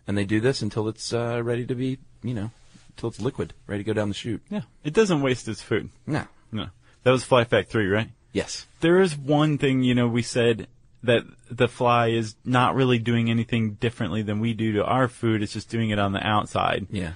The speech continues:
Speaker 2: That's still horrific and disgusting because, um,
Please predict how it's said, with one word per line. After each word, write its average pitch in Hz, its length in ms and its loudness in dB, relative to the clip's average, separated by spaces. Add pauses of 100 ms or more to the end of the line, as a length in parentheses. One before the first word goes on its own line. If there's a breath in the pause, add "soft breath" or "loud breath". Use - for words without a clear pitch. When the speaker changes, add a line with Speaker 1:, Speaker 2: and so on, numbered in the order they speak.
(300 loud breath)
Speaker 2:
That's 127 180 2
still 131 720 4
horrific 120 800 0
and 107 200 -2
disgusting 104 760 -4 (400 soft breath)
because, 117 720 2 (340 soft breath)
um, 110 400 2